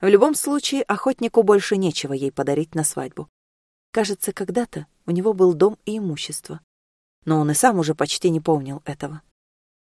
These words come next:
Не раздумывая больше, он тоже нырнул в лаз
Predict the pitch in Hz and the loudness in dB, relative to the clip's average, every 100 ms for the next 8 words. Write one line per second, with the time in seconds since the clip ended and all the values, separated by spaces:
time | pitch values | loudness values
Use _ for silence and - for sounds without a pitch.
0 | - 170 175 175 185 262 233 220 202 220 | -6 2 4 4 2 -2 4 4 6 4
1 | - 220 - 165 151 180 208 220 185 156 | 2 -8 -4 -4 0 0 0 0 -2 -2
2 | 156 156 139 139 - | -4 -4 -6 -6 -8